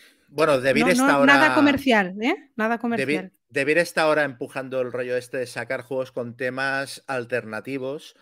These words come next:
Speaker 1: a los dominantes, que a mí me parece muy, me parece muy buena iniciativa, me parece muy interesante, porque a mí, que le doy tanta importancia a lo temático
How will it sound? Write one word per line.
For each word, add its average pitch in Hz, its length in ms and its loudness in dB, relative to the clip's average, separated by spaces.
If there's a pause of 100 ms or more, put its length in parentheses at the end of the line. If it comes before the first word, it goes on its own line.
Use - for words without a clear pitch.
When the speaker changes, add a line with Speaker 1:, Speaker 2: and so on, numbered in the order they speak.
(300)
Speaker 1:
a 120 160 -4
los 113 220 -6
dominantes, 135 880 -8 (120)
que 123 140 -6
a 113 80 -4
mí 113 160 -10
me 127 140 -4
parece 127 320 -2
muy, 123 640 -8
me 127 140 -10
parece 123 180 -6
muy 127 140 -8
buena 107 180 -10
iniciativa, 104 420 -10
me 104 80 -10
parece 107 220 -12
muy 117 120 -10
interesante, 110 580 -12
porque 101 220 -14
a 107 60 -8
mí, 127 200 -6
que 101 120 -8
le 95 100 -10
doy 110 180 -6
tanta 117 180 -2
importancia 117 440 -4
a - 20 0
lo 117 100 -2
temático 127 540 -6